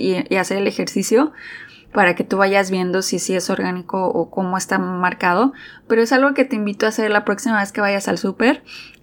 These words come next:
Agarres dos productos, busques los, los sellos y veas cómo, cómo están catalogados, si están cien por ciento orgánico, hecho con ingredientes, eh, orgáni-, hecho con productos orgánicos o ingredientes orgánicos.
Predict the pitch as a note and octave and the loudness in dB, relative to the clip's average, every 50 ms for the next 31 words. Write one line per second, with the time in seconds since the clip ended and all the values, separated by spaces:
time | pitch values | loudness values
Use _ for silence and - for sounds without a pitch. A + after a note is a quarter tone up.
0 | _ - - G3 F#3 F#3+ G3 G3 A3 A3+ A#3 - - G#3 A3 A3 - - A3+ A3 | _ -4 -2 -2 0 0 0 2 2 0 0 0 0 0 -2 -2 -2 -2 -2 0
1 | G#3 G#3+ G#3 G#3 - - B3 B3 B3 - G3 G#3+ G#3+ - A#3 A3+ A3+ G#3+ G3+ G3+ | 2 0 0 0 0 -2 -2 0 -2 -2 -2 -2 0 0 0 2 2 2 0 -2
2 | - - F#3 F3+ F3 F3 - A3 G#3+ G#3 G3+ A3+ B3 - - G3+ G3+ G3 G3+ G#3 | -4 -4 -2 -2 -2 0 2 2 2 2 2 2 0 0 -2 -2 -2 -2 0 0
3 | G3+ G3+ G#3+ G#3+ - - - A3 B3 G#3+ G#3+ G#3+ G#3 G3+ G3+ - G#3+ A3 A3 A3 | 0 0 -2 -2 -4 -4 -4 -2 -2 -2 -2 -2 -2 -2 0 0 0 0 0 0
4 | - A3+ G#3+ G#3 A3 G#3+ - G#3 F#3+ F#3 F3 F3 F3 F3+ F3 F3 E3+ - - - | 0 -2 0 2 0 0 2 0 2 2 2 2 2 2 0 0 -2 -4 -8 -14
5 | _ _ _ - - G3+ F#3+ - - G#3 G3 G3 G3 G3 G3+ G3+ G3+ - - - | _ _ _ -4 -2 -2 -2 -2 0 0 2 2 2 0 -4 -6 -8 -12 -18 -20
6 | - - - - - - _ _ - - B3 A#3 A3+ A#3+ A3+ B3+ A3+ A3 - G#3+ | -20 -20 -20 -20 -20 -20 _ _ -2 0 0 2 2 2 2 2 0 0 0 -2
7 | G3+ G3+ A3 A3 A3+ A3+ A3 - - A#3+ A#3 - - - B3 A#3+ - B3+ - A#3+ | 0 0 0 0 0 -2 -2 -2 -2 0 0 0 0 -2 -2 0 0 0 0 0
8 | A3 G#3+ G3+ G3 G3+ G3 G3+ G3+ G3+ G3 G3+ G#3 G3+ G3+ G3 G3 - - - - | 0 0 -2 -2 -2 -2 -2 -2 -4 -4 -4 -4 -4 -4 -4 -4 -6 -6 -6 -4
9 | - G3 F#3+ F#3+ F#3 F3+ F3+ F3+ F3 F3 F3+ F#3 G3 G3 A#3 A#3 A#3 A#3+ A#3+ - | -4 -2 -2 -2 -2 -4 -2 -2 -2 -2 -2 -2 0 0 0 0 2 0 0 0
10 | - G#3+ A3 - C4 B3 - C#4 C4+ C#4 C#4 B3 A3+ A3 A3 - A3+ - G#3+ G3+ | -2 -2 0 0 0 0 0 -2 -2 0 0 0 -2 -2 -4 -8 -8 -6 -6 -4
11 | G3+ G3 G3 G3+ G3+ - A3 A3 A3 A3 - - G3+ F#3 F#3 F#3+ G3 G3 F#3+ F#3+ | -4 -4 -4 -4 -4 -4 -4 -4 -4 -4 -6 -4 -2 -2 0 0 -2 -2 0 0
12 | G3 F#3+ F#3 G3 G#3 A3 A3+ A#3 A3+ A3+ A#3 - - G#3 G#3 G3 G3+ G3+ G3+ G3+ | 0 0 0 0 0 4 4 4 4 4 2 2 0 -2 -4 -4 -2 -2 -4 -4
13 | G3+ - A3 A3 A3+ - | -4 -6 -8 -8 -8 -10